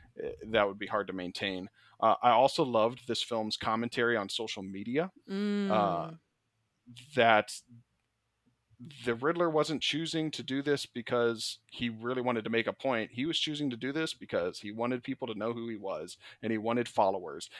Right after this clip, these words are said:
Speaker 1: and he wanted people to see him when he live stream, and he wanted an audience, and it tied into just media in general and how, like, he wanted people to know his name. Uh, he was more upset about any, even, he was m-,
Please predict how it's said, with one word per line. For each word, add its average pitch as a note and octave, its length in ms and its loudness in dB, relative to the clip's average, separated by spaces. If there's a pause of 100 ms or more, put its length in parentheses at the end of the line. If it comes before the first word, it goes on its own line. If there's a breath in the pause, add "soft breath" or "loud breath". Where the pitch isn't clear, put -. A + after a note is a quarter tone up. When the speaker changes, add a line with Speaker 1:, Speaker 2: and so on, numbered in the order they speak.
Speaker 1:
and A2+ 100 0
he A2 60 0
wanted A#2 320 0
people B2+ 400 -2
to - 120 -6
see B2+ 240 -2
him A2+ 160 -2
when A2+ 120 -4
he B2+ 120 -4
live G2 360 0
stream, G2 440 -2 (220 soft breath)
and B2 140 -4
he C3 80 6
wanted C3 340 4
an B2+ 120 0
audience, G#2 480 0
and A#2+ 80 0
it A#2 120 -4
tied B2 260 6
into B2+ 220 -4
just - 220 -2
media B2+ 420 4
in A#2+ 140 -2
general C#3 360 2
and A#2 100 -2
how, A#2 140 4
like, A2+ 220 2 (220 loud breath)
he B2+ 120 -2
wanted B2+ 320 2
people C3+ 240 -2
to C3 80 -6
know A#2 220 0
his A2+ 120 -4
name. A#2 440 0
Uh, - 80 0
he D#3 140 -4
was G#3+ 160 -2
more E3 300 0
upset D3 440 4
about A2+ 320 2
any, E3+ 180 -2 (100)
even, G3+ 300 0 (300 soft breath)
he F#3+ 120 -4
was F3+ 120 0
m-, D#3+ 160 -2